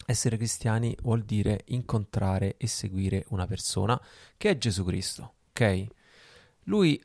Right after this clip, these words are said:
eh, nell'ultima cena dice, eh, "Amatevi come io vi ho amato." E come ci ha amato Gesù Cristo?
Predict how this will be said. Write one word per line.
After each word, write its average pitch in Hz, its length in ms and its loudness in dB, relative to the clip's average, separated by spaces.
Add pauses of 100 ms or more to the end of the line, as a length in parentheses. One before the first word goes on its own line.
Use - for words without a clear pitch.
(140)
eh, 123 240 0
nell'ultima 180 500 -2
cena 160 360 0
dice, 107 680 0
eh, 110 420 2
"Amatevi 147 880 0
come 160 340 2
io 123 340 2
vi 117 140 2
ho 101 180 4
amato." 98 600 2
E - 120 -4
come 277 240 4
ci - 140 2
ha - 20 4
amato 104 320 2
Gesù 95 240 -2
Cristo? 220 520 2